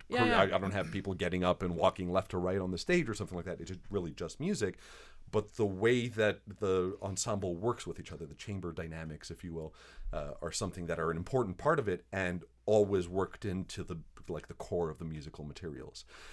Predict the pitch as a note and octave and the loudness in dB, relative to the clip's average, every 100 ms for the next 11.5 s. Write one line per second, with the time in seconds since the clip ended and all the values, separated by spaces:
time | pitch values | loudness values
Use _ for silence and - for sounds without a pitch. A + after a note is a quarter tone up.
0 | - - - F2+ F2+ - - - D3+ G#3 | -18 -6 0 2 0 -4 -6 4 6 6
1 | A3 A#3+ B3 - D3 C#3+ - - - G#2+ | 6 6 4 2 4 4 0 -16 -6 0
2 | A2 G2 A#2+ B2 A#2+ B2 B2 A#2+ G2 F2+ | 2 4 4 4 4 0 2 4 4 4
3 | F#2 G2 F2 F2+ A2 A#2 A#2+ A2 E2+ E2+ | 2 2 -2 0 0 -2 0 0 0 -2
4 | - - - - - G2+ G#2 G2 F2+ G2 | -8 -12 -10 -10 -8 0 0 2 2 0
5 | - G2+ G#2+ F#2 F#2 E2+ F2+ G#2+ - G#2+ | 0 -2 -2 -4 -4 -2 -2 -4 0 0
6 | - - - - - - G2 F#2+ F#2 F#2 | 0 -6 -16 -20 -20 -6 0 2 2 -2
7 | - - G#2+ G2+ F#2 A2 G2 - G#2 F#2 | -8 -2 2 2 2 0 0 -6 -2 0
8 | F#2 F2+ - F#2+ G#2 F#2 F2 - - - | 2 0 -4 -4 -2 -2 -2 -6 -10 -10
9 | - D#2+ F2 E2 D#2+ E2 - F#2 - G#2 | -6 -4 -4 -4 -4 -6 -2 -2 -2 -2
10 | F#2+ G#2 G2 F2+ F2+ G2 F#2+ F#2+ F2+ F2 | -4 -4 -2 0 0 0 0 -2 -2 -4
11 | F2+ - F#2 F2+ F2 | -8 -8 -6 -4 -6